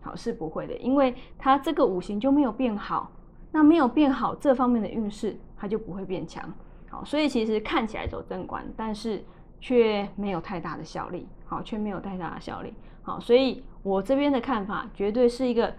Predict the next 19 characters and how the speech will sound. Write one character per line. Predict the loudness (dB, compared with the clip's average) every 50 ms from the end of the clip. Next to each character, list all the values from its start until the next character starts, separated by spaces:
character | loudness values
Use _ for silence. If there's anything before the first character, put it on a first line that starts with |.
| -14 -18 -18 -16 -6
整 | -2 0 2 2 2 0 0
体 | 0 -2 -2 -2
的 | -4 -6 -8 -6
五 | -6 -6 -6 -6
行 | -8 -8 -8 -6 -4
流 | -4 -4 -4
通 | -4 -6 -6 -8 -8 -12
下 | -8 -4 -4 -4
去 | -4 -4 -8
看， | -8 -8 -8 -8 -8 -10 -12 -16 -20 -20 -20 -16 -8
好， | -6 -6 -6
整 | -2 -2 0 0 0
体 | -2 -2 -6
下 | -4 -4 -6
去 | -6 -6 -10
看， | -10 -10 -10 -10 -10 -14 -16 -18 -16 -6
而 | -4 -2 -2
看 | 0 0 0 0 0
说 | 2 2 2 2 2